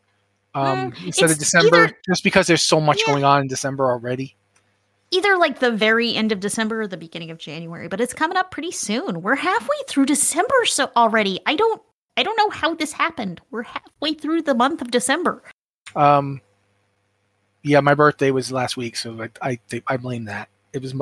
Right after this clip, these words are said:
Speaker 1: it was my fault for being born.
Speaker 2: <laughs> Hmm, I, that,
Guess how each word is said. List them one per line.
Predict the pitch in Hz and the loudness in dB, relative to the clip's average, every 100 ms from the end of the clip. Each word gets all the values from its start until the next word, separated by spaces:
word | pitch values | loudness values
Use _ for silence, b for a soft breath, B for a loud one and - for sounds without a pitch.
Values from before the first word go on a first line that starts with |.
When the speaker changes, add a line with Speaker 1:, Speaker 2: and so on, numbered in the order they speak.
| - | -2
Speaker 1:
it | 156 | 0
was | 147 | 4
my | 165 | 4
fault | 175 151 | 6 4
for | 143 | 4
being | 135 123 | -2 -4
born. | 104 101 - | -8 -12 -10
Speaker 2:
<laughs> | - - _ _ _ _ _ _ _ - - | -14 -18 _ _ _ _ _ _ _ -20 -6
Hmm, | 277 247 233 208 - | -2 0 0 -2 -2
I, | 247 254 - | 0 0 -2
that, | 226 240 254 | -2 -2 -2